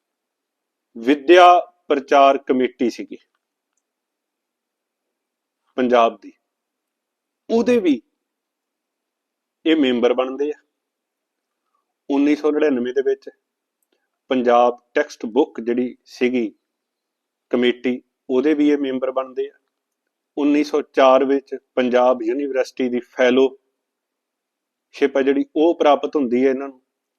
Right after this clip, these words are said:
ਉਮਰ ਭਰ ਦੇ ਵਾਸਤੇ। ਫਿਰ ਇਹਦੇ ਨਾਲ ਹੀ, ਅਹ, ਜਿਹੜੀ ਅੰਜੁਮਨ ਪੰਜਾਬ ਸੀ, ਪੰਜਾਬੀ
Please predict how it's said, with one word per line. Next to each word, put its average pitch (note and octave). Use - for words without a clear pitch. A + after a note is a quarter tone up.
ਉਮਰ C3+
ਭਰ C#3+
ਦੇ B2
ਵਾਸਤੇ। B2+
ਫਿਰ D#3+
ਇਹਦੇ F#3
ਨਾਲ A#2+
ਹੀ, F#2
ਅਹ, D3
ਜਿਹੜੀ F3+
ਅੰਜੁਮਨ F3+
ਪੰਜਾਬ B2+
ਸੀ, -
ਪੰਜਾਬੀ C#3